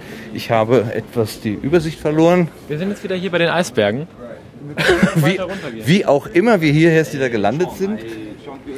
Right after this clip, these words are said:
Speaker 2: Aber ich, wir, wir gehen jetzt gerade redend hier die Treppen runter und, äh, mit, mit dem, mit dem Plan, dass wir dann in der Eingangshalle, wo wir gestartet sind, unseren kleinen Talk auch beenden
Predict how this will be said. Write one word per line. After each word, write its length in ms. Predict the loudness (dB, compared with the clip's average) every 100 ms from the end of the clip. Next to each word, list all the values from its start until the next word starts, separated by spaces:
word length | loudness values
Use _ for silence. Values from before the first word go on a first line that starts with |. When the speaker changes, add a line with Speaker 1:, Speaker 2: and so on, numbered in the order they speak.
| -12 -12 -10
Speaker 2:
Aber 240 | -2 0 0
ich, 300 | -2 -6 -4
wir, 260 | -4 -2
wir 80 | -2
gehen 220 | 4 4
jetzt 160 | 4 2
gerade 440 | 0 2 0 0
redend 360 | 2 4 4 2
hier 320 | 2 2 2
die 100 | 0
Treppen 360 | -4 -4 0 0
runter 440 | 4 4 4 2 0 -12 -8 -2
und, 240 | 0 0
äh, 180 | 0 0
mit, 180 | 0 -2
mit 140 | 0
dem, 100 | 2
mit 120 | 2
dem 120 | 0
Plan, 560 | -2 0 2 2 2 0 -4 -8 -4
dass 200 | -2 0
wir 80 |
dann 160 | 0 0
in 140 | 0
der 160 | 2 2
Eingangshalle, 680 | 4 4 2 0 0 2 4
wo 100 | 4
wir 80 |
gestartet 540 | 2 2 0 0 0 -2
sind, 220 | 0 -2
unseren 400 | 0 2 2 2
kleinen 420 | -2 -2 0 0 -2
Talk 260 | 0 0
auch 120 | -2
beenden 540 | -4 -2 0 -2 -4